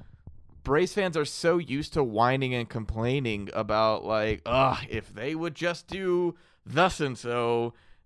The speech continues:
then they could start winning and they could win a World Series." And now you've seen the guy go, "Okay, yeah, we'll show you."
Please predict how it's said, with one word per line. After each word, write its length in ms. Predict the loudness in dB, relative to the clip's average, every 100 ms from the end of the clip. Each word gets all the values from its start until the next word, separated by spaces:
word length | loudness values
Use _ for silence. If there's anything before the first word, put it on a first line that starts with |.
| -10
then 440 | -6 -4 -4 -8
they 240 | -6 -4 -4
could 180 | -4 -4
start 380 | 4 6 6
winning 560 | 4 4 6 4 4 2
and 100 | 0
they 100 | -2
could 140 | -4 -4
win 200 | 0 2
a 60 |
World 220 | 2 0 0
Series." 400 | 0 2 0 0
And 180 | -2 -2
now 200 | -2 -2
you've 260 | -2 -6
seen 300 | -4 -4 -2
the 80 | -2
guy 260 | 4 4 4
go, 580 | 4 6 6 4 0 2
"Okay, 380 | 2 4 0 -2 0
yeah, 280 | 2 4 0 _ _ _
we'll 140 | -2 0
show 240 | 4 4
you." 260 | 4 -2